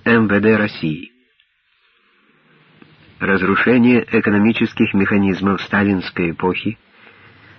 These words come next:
коррупция в партаппарате и секторе государственного управления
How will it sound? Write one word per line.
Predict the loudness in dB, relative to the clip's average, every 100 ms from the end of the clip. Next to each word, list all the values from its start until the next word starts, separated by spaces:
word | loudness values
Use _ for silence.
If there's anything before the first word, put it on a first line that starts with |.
| -8
коррупция | 0 4 4 0 -2 2 4 4 -2 -8
в |
партаппарате | -2 -2 -2 -2 0 0 0 -2 -4 -4 -8
и | -4 -4 -4 -2
секторе | -2 -2 -2 -2
государственного | -4 -4 -2 -2 -4 -4 -4 -4 -6
управления | -6 -6 -2 0 0 -2